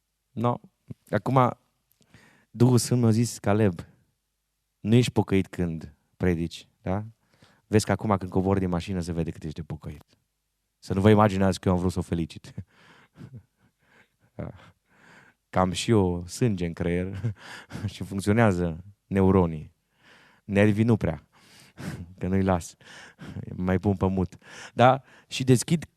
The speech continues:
ușa, eu în plină stradă, pun pavare, îi trag frâna de mână. Ce se face? Și zice Duhul Sfânt: "Fii atent." M-am comportat cum trebuia, slăvit să fie Domnul,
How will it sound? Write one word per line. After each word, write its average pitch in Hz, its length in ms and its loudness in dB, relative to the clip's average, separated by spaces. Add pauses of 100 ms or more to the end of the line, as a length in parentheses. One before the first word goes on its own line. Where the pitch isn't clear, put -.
ușa, 147 640 4 (360)
eu 120 120 6
în 139 60 8
plină 160 260 6
stradă, 107 400 6
pun - 200 -4
pavare, 95 420 4
îi 90 80 -2
trag 104 240 0
frâna 101 240 -4
de 90 120 -2
mână. 95 360 -4 (760)
Ce - 160 -6
se - 160 -8
face? - 320 -14 (920)
Și - 220 -4
zice 107 240 0
Duhul 107 180 4
Sfânt: 101 220 -4
"Fii - 120 -4
atent." 92 500 -6 (4000)
M-am 113 160 2
comportat 107 440 2
cum 117 140 0
trebuia, 110 300 4
slăvit 104 280 0
să 107 100 -2
fie 101 160 2
Domnul, 101 420 2